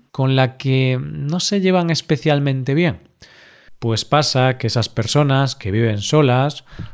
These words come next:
o como si vivieran solas, no pueden ver a nadie en persona, y tienen que solventarlo con llamadas, videollamadas, o hablando por el balcón con los vecinos, en caso de que se lleven bien con ellos.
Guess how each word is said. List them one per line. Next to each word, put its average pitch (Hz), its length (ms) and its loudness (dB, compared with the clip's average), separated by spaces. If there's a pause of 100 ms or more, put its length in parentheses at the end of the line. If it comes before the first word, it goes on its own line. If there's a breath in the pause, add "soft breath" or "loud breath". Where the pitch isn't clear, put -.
(120 loud breath)
o 151 160 2
como 151 260 6
si 139 400 2
vivieran 139 400 2
solas, 127 600 0 (120)
no 123 460 -2
pueden 139 260 4
ver 127 120 4
a 127 80 4
nadie 139 500 2
en 101 220 -4
persona, 101 640 0 (500 loud breath)
y 131 100 -4
tienen 156 260 2
que 151 120 0
solventarlo 123 960 2
con 101 320 -4
llamadas, 127 800 2
videollamadas, 131 1080 4 (460 soft breath)
o 147 400 2
hablando 127 600 0
por 131 120 2
el 127 80 4
balcón 131 480 2
con 123 180 2
los 104 160 0
vecinos, 101 580 -2 (220)
en 113 200 -4
caso 143 380 4
de 113 180 -2
que 113 100 -2
se 104 160 0
lleven 117 300 0
bien 120 180 0
con 107 160 -4
ellos. 120 400 -2